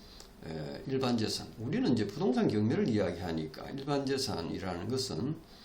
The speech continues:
한정해서 보면 피고가 소유하고 있는, 어, 다양한 부동산 중에서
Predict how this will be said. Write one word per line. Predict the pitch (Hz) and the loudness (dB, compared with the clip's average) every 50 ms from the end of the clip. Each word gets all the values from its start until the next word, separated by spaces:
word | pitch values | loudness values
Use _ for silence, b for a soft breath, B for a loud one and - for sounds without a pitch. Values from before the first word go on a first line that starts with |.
| B B B B | B B B B
한정해서 | - - 135 143 147 165 151 135 120 113 113 104 | -8 -6 -4 0 2 2 4 4 2 2 0 0
보면 | 110 104 104 110 117 110 95 - - - - | 0 0 0 0 0 0 -2 -4 -6 -10 -10
피고가 | - - 185 185 196 202 208 208 202 208 202 196 196 190 190 185 - 170 185 202 | -8 -4 -2 -2 0 0 0 -2 0 2 2 2 4 4 2 2 4 2 2 2
소유하고 | 196 - - 104 98 98 104 110 113 107 - | 2 2 0 2 2 2 2 2 0 0 0
있는, | - - 85 85 98 120 160 185 185 185 B B B B B B B B B B B B - - | -2 -2 -2 -2 -2 0 0 0 -2 -4 B B B B B B B B B B B B -16 -14
어, | - 80 80 76 | -10 -8 -8 -8
다양한 | 76 - 92 95 101 113 120 117 | -6 -4 -2 0 0 0 0 0
부동산 | 113 117 135 135 131 101 107 92 82 76 | 0 2 2 2 2 2 0 0 -2 -4
중에서 | - - 165 170 156 139 113 - - - - - 165 185 190 196 202 - | -4 -2 2 2 4 4 4 2 0 0 0 0 0 0 0 -2 -4 -6